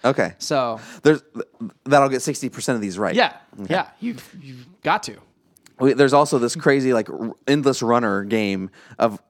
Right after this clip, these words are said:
Speaker 2: <laughs> That's
Speaker 1: uh, Leonardo
Speaker 2: right.
Speaker 1: DiCaprio trying to catch the Oscar out right now. I'll post that at state of target podcast dot com. It's
Speaker 2: It's
Speaker 1: hilarious.
Speaker 2: incredibly hard.
Speaker 1: It's really hard. I made it to level, um, six.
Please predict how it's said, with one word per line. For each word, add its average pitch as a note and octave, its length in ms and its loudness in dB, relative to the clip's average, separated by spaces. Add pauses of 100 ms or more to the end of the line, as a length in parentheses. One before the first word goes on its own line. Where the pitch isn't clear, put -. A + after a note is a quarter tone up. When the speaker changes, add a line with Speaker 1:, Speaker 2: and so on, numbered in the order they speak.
(240)
Speaker 2:
<laughs> - 320 -20
That's C#3+ 120 -4
Speaker 1:
uh, A2+ 300 4
Leonardo C3+ 440 4
Speaker 2:
right. B2 120 2
Speaker 1:
DiCaprio C3 340 2
trying C3+ 220 2
to B2+ 80 -4
catch - 340 0
the A2+ 140 -4
Oscar A2+ 540 -2 (320)
out B2 180 4
right A2+ 160 2
now. A#2 140 2
I'll C3+ 80 6
post D#3 200 2
that C3+ 120 4
at G#2+ 40 -4
state B2 140 -2
of A#2 60 -2
target A2 220 0
podcast G#2 340 -2
dot F#2+ 100 -4
com. F#2+ 240 -6
It's E3+ 120 -2
Speaker 2:
It's - 40 -6
Speaker 1:
hilarious. F#3 300 -2
Speaker 2:
incredibly C#4 480 0
hard. E3+ 340 4
Speaker 1:
It's C3+ 300 0
really C#3+ 240 2
hard. A#2+ 120 -2 (160)
I B2+ 80 0
made C#3+ 140 2
it C#3 60 -4
to D3+ 80 -2
level, C#3 460 0
um, A2 360 0
six. - 840 -8